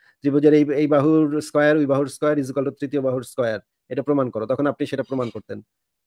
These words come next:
এই যে উপপাদ্যগুলো যে আপনি বে-, এম, এম, বেসিক জিওমেট্রিতে যে আপনি উপপাদ্যগুলো করেছেন, সেগুলো আপনি তাদেরকে প্রমাণটা দেখিয়েছেন যে এইভাবে প্রমাণটা করতে হয়। মানে আপনাকে ওই উপপাদ্যের ওই, আহ, উপপাদ্যগুলো শেখানোই হয়েছে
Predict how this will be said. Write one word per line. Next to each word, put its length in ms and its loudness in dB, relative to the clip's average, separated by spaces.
এই 180 4
যে 200 4
উপপাদ্যগুলো 580 0
যে 100 4
আপনি 180 0
বে-, 140 -4
এম, 220 -6
এম, 140 -8
বেসিক 420 0
জিওমেট্রিতে 500 2
যে 80 4
আপনি 220 0
উপপাদ্যগুলো 500 -2
করেছেন, 300 -4
সেগুলো 320 -4
আপনি 380 -6
তাদেরকে 600 0
প্রমাণটা 380 2
দেখিয়েছেন 500 2
যে 100 -2
এইভাবে 340 4
প্রমাণটা 360 -2
করতে 240 -4
হয়। 200 -10
মানে 160 2
আপনাকে 340 0
ওই 220 2
উপপাদ্যের 520 -2
ওই, 260 2
আহ, 160 -4
উপপাদ্যগুলো 460 -2
শেখানোই 380 -2
হয়েছে 380 -4